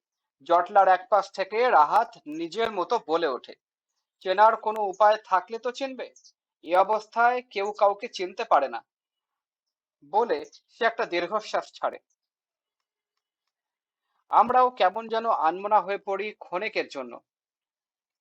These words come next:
অনেক কষ্টে ঠিকানা জোগাড় করে কাল সকালে রাহাতকে পাঠিয়েছিলাম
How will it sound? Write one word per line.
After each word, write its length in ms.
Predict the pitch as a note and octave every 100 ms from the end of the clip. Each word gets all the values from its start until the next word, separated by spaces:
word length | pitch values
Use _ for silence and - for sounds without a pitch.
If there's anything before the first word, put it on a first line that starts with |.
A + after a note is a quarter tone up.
| _ _ _ _ -
অনেক 340 | D#3 F3+ F#3+ -
কষ্টে 640 | F3+ - - G3+ G#3+ G#3+
ঠিকানা 320 | - D#3 E3
জোগাড় 360 | D3+ D3 C#3+ C#3
করে 440 | - D#3+ F#3+ G3+ -
কাল 180 | B2+
সকালে 540 | B2 - C#3 F3 G3 F#3
রাহাতকে 380 | C3+ C#3+ - D3
পাঠিয়েছিলাম 760 | C3+ C3 A#3+ A#3+ G#3+ C3 C#3